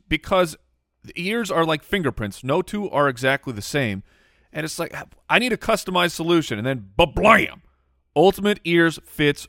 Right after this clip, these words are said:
true wireless, custom fit earbuds from Ultimate Ears that are changing the game. I got a pair, and I was like, "Come on, really? You're gonna send me a pair of, of headphones, and I'm going to be the one who custom fits them in my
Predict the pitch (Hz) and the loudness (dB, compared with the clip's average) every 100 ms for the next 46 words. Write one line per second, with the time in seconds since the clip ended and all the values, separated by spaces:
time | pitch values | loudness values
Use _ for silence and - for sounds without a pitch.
0 | _ - 151 165 170 139 120 110 110 104 | _ -6 4 6 8 8 6 4 0 -6
1 | - - 160 165 190 165 175 143 127 113 | -14 -4 -2 -2 -4 -4 -4 0 -2 0
2 | 113 110 - 110 120 143 139 127 117 110 | 0 -2 -4 -4 -2 -2 -4 -2 0 0
3 | 104 - _ - 107 - - 160 165 151 | -4 -18 _ -6 -6 -4 -2 0 0 -2
4 | 156 143 120 117 82 67 _ _ _ _ | -2 -2 0 -2 -2 -12 _ _ _ _
5 | 110 147 175 180 165 - 151 92 - _ | 0 0 4 2 2 -2 -2 -4 -8 _
6 | _ - 156 202 185 _ - 214 117 - | _ -12 -6 -6 -6 _ -2 -2 -2 -12
7 | _ 127 180 175 165 190 160 170 - 233 | _ 4 6 6 2 0 2 0 2 0
8 | 226 208 208 185 156 160 160 139 147 139 | 2 0 4 4 2 0 0 4 2 2
9 | 143 135 - _ - 117 151 185 214 185 | -2 -2 -12 _ -16 -2 4 4 4 0
10 | 202 175 185 165 165 156 139 165 - 147 | 0 2 0 0 0 -2 -2 -4 -4 -6
11 | 151 151 151 135 - 147 143 | -6 -6 -8 -10 -8 -4 -2